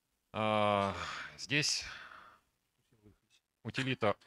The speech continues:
у нас позволяет работать как в графике, так и в консоли администраторской. Администратор может в консоли настроить и, например, а, выбрать. Вот там у нас есть выбор. А, кстати,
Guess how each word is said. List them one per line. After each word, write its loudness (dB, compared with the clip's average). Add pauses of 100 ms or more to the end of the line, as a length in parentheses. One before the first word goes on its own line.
у 0
нас 2
позволяет 0
работать -4
как -2
в -16
графике, -6
так -2
и -4
в -8
консоли -2
администраторской. -4
Администратор -2
может -2
в -16
консоли -2
настроить -2
и, -4
например, -2 (280)
а, 2
выбрать. 0
Вот -8
там 4
у 2
нас 0
есть 0
выбор. -8 (500)
А, -4
кстати, -4